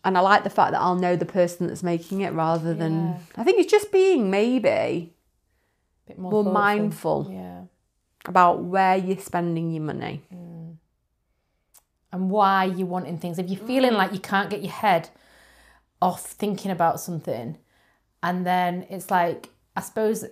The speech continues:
Speaker 2: accepting it's not gonna change your life. It'll be nice to have, but
Speaker 1: Mm.
Speaker 2: it'll change your life for ten seconds and then it'll be the next thing.
Speaker 1: Mm.
Speaker 2: Like, consumer, like,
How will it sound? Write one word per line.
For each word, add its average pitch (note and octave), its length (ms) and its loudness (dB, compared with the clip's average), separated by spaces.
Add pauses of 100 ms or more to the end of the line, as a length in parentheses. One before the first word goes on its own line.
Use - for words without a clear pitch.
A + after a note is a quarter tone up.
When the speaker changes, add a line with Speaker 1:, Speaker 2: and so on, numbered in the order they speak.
Speaker 2:
accepting F#3 960 -4 (1040)
it's F#3 220 -8
not A#3 140 -4
gonna G#3+ 180 -2
change G3+ 380 -4
your F3+ 100 0
life. D#3+ 500 2
It'll D#3+ 140 -6
be F#3 100 -4
nice F#3+ 300 -2
to F#3 100 -8
have, D#3+ 380 2
but F#3 60 -4 (220)
Speaker 1:
Mm. E3+ 60 2
Speaker 2:
it'll E3+ 220 0
change F#3 320 -4
your F3+ 80 -2
life E3+ 220 0
for E3 240 -2 (400)
ten F#3+ 240 -4
seconds E3 480 -10
and D#3+ 80 -6
then D#3+ 80 -4
it'll D#3 100 -10
be D#3+ 80 -8
the D#3+ 100 -6
next - 280 -10
thing. - 320 -12 (960)
Speaker 1:
Mm. F#3 460 -2 (320)
Speaker 2:
Like, F#3+ 220 -4
consumer, G3 580 -4
like, F3+ 380 -2